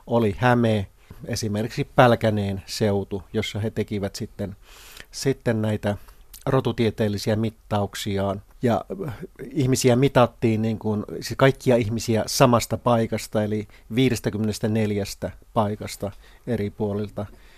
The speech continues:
kehoa, ruumista, joista sitten kaksikymmentäkahdeksan oli pään alueelta. Niiden perusteella sitten pystyttiin tekemään, tai poika Gustav Retzius uskoi samalla tavalla kuin is-, isänsäkin, että Anders Retzius ja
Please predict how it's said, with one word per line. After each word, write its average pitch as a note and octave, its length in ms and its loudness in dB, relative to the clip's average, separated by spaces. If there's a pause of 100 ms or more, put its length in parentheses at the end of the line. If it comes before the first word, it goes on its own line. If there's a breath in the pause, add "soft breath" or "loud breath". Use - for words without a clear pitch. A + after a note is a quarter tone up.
(500 soft breath)
kehoa, B2 400 8 (100)
ruumista, A2+ 640 0 (180)
joista A2 320 -4
sitten A#2 220 -4
kaksikymmentäkahdeksan A#2 840 0
oli G2+ 260 -4 (320)
pään A#2 260 4
alueelta. G2+ 600 -4 (420 soft breath)
Niiden B2+ 240 6
perusteella B2 540 6
sitten A#2 340 0 (340 loud breath)
pystyttiin C#3+ 580 4
tekemään, A2+ 500 4
tai A2+ 320 2 (460)
poika C3 400 8 (260 loud breath)
Gustav B2+ 340 2
Retzius B2+ 440 0
uskoi B2 420 2
samalla B2 260 2
tavalla A#2 320 2
kuin A#2+ 220 -4
is-, - 160 -6
isänsäkin, A#2+ 640 -2
että - 180 -8
Anders A2+ 320 -4
Retzius A2+ 520 -2
ja G#2 140 0